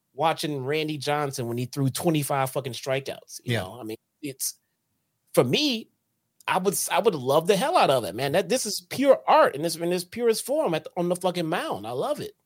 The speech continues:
Speaker 2: Yeah.
Speaker 1: But some who say it's boring 'cause there's no home runs, I understand it, you know, I get it. It's kinda like this. You're gonna see technical wrestling at its purest form. That's about it.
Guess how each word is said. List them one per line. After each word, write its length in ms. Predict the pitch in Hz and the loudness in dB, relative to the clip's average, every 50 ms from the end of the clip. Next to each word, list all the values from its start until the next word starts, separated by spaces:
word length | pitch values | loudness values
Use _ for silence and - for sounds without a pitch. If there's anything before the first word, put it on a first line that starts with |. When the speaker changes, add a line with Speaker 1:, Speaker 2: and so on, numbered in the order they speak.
| _ _ | _ _
Speaker 2:
Yeah. 200 | 113 104 90 - - _ - | -6 -6 -6 -8 -12 _ -4
Speaker 1:
But 100 | 170 - _ _ | -4 -4 _ _
some 280 | _ - - 175 180 190 | _ 0 2 2 2 2
who 120 | 180 175 180 | 0 -2 -2
say 260 | - - 185 190 190 | 0 0 2 2 2
it's 140 | 180 151 135 | 0 0 -2
boring 400 | 110 120 139 151 165 202 208 196 | 0 2 2 2 4 2 0 -2
'cause 100 | 170 139 | -2 -4
there's 140 | 143 143 139 | -6 -4 -2
no 160 | 135 151 156 | -2 -2 0
home 240 | 151 160 160 165 151 | 0 0 0 0 0
runs, 420 | 135 123 135 151 190 220 214 185 - _ _ _ _ _ _ _ _ _ _ | -2 -2 -2 -4 -4 -6 -8 -10 -14 _ _ _ _ _ _ _ _ _ _
I 180 | - 135 143 170 | -6 -2 0 0
understand 580 | 208 220 208 196 - - - 147 165 208 247 226 | 0 0 0 -4 -4 -4 -4 -4 -2 -2 -4 -4
it, 140 | 120 - - - | -8 -8 -10 -12
you 120 | - 104 | -14 -14
know, 220 | 92 104 113 123 123 | -12 -12 -10 -8 -6
I 100 | 127 131 | -6 -6
get 240 | 127 131 175 220 135 | -4 -4 -4 -4 -4
it. 120 | - - _ _ _ _ _ _ _ | -8 -10 _ _ _ _ _ _ _
It's 80 | - | -12
kinda 200 | - - 320 320 | -6 -2 0 2
like 220 | 311 269 226 196 - | 2 2 0 0 0
this. 240 | 180 - 143 - 156 | -2 -2 -2 -4 -6
You're 60 | 170 | -4
gonna 160 | 220 214 214 | -2 -2 -2
see 160 | 208 214 185 | -4 -4 -6
technical 500 | 180 - 220 208 196 190 185 - 180 170 | -4 -4 -4 -4 -4 -6 -6 -4 -2 0
wrestling 460 | 160 175 180 175 151 - 131 131 127 | 2 4 4 2 2 -2 -6 -6 -4
at 100 | 127 127 | -4 -4
its 100 | 127 117 | -6 -8
purest 440 | - - - 170 156 143 135 135 - | -10 -10 -8 -4 -4 -2 -4 -4 -4
form. 360 | 151 143 131 123 117 110 113 - | -2 -2 0 0 -2 -4 -8 -8
That's 180 | 143 175 185 - | -8 -8 -8 -6
about 300 | 175 156 170 165 160 196 | -2 0 2 2 2 2
it. 240 | 240 214 - - | 0 0 -2 -4